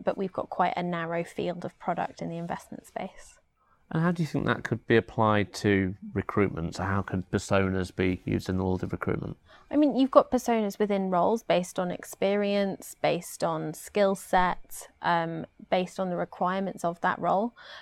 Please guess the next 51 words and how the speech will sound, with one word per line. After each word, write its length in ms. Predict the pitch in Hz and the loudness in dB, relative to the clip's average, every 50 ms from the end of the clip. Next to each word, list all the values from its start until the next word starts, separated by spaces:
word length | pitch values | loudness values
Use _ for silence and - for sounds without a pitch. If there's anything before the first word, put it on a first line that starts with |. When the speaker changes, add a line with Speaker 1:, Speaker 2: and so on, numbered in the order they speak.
| - _ - | -12 _ 2
Speaker 1:
but 300 | - - - - _ - | 4 4 4 2 _ -8
take 320 | - 220 214 214 - - | -2 0 0 0 0 -2
it 80 | - - | -4 -2
outside 540 | - 196 185 - - - 202 196 185 185 180 | 0 0 -2 -2 -2 2 4 4 4 4 2
of 80 | 180 180 - | -2 -4 0
what 240 | 196 185 156 - - | 0 0 0 0 -2
you 160 | 180 185 185 | -4 -2 -2
need 280 | 180 180 175 175 165 - - - - _ _ _ _ _ _ _ _ _ _ - | -2 -2 -2 -4 -6 -8 -12 -16 -16 _ _ _ _ _ _ _ _ _ _ -20
to 60 | - - | -18 -14
kind 200 | - - 180 - | -8 -4 -4 -4
of 60 | - | -4
fill 240 | - - 202 190 185 | 0 2 4 4 6
that 180 | 202 196 - - | 4 4 2 4
role 320 | 196 196 196 214 233 220 | 4 4 4 6 4 2
and 180 | 196 190 180 - | 0 -2 -4 -2
think 240 | - 175 170 170 | -2 -4 -4 -4
about, 360 | - - - 170 165 - - _ | -4 0 2 4 4 2 0 _
right, 300 | - 185 175 - - - _ - - - - - - | 0 0 0 0 0 -4 _ -16 -20 -20 -18 -8 -2
what 200 | 208 196 - - | 0 0 0 0
do 60 | - | -4
these 140 | 165 180 - | -6 -6 -4
people 320 | - 180 180 - - 147 | -4 -6 -4 -4 -4 -2
look 260 | 160 175 - - - | -2 -2 -2 -4 -4
like 220 | - 165 160 - - | -4 -4 -4 -2 -2
out 220 | 170 165 - - | -4 -4 -4 -4
there? 240 | - 165 160 165 165 | -2 0 0 0 0
Where 400 | 165 175 185 190 190 180 165 160 | -2 -2 2 2 4 4 4 2
are 60 | 165 | 0
they, 280 | 175 165 165 165 - - _ _ | -2 -2 -2 -2 -4 -8 _ _
where 200 | - 202 214 196 | -2 0 2 4
are 80 | 190 180 | 4 2
they 220 | 175 170 170 170 | 2 0 -2 -4
engaging 480 | - 175 170 175 170 170 170 - 165 165 | -4 -4 -2 -2 -2 -2 -2 -4 -6 -6
with 160 | 170 165 - | -6 -6 -6
media? 440 | 185 180 175 160 - 151 - 165 - _ - - - - - - _ | -4 -4 -4 -4 -4 -4 -4 -4 -6 _ -20 -20 -20 -20 -20 -20 _
So, 120 | _ - - | _ -6 -4
like, 240 | 160 - - - - _ _ _ _ _ - _ _ _ _ _ - | -4 -4 -6 -8 -18 _ _ _ _ _ -20 _ _ _ _ _ -4
an 100 | 185 185 | -2 0
actuary 640 | 175 160 - - - - - - 180 175 175 170 | -2 -2 -4 -8 -14 -10 -6 -4 -2 0 0 -2
might 340 | 165 180 196 196 - - - | -2 -2 -2 -2 -2 -4 -8
be 60 | - | -10
quite 240 | - - - 175 - | -8 -2 -2 -2 0
active 380 | - 180 180 - - - 180 175 | 0 -4 -6 -6 -6 -6 -6 -4
on 100 | 170 170 | -4 -4
LinkedIn, 580 | 165 175 175 175 - - - 180 180 175 170 165 | -4 -4 -4 -4 -6 -4 -2 -2 -2 -2 -2 -4
but 140 | - - | -4 -4
not 240 | - 185 165 - - | -4 -4 -6 -6 -4
doing 240 | - 170 170 170 175 | -2 -2 0 0 -2
much 240 | 170 - - - - | -4 -6 -8 -8 -8
on 140 | 165 175 175 | -8 -8 -6
Twitter, 480 | - - 185 - - - 165 165 170 | -2 -4 -4 -2 0 -2 -2 -2 -2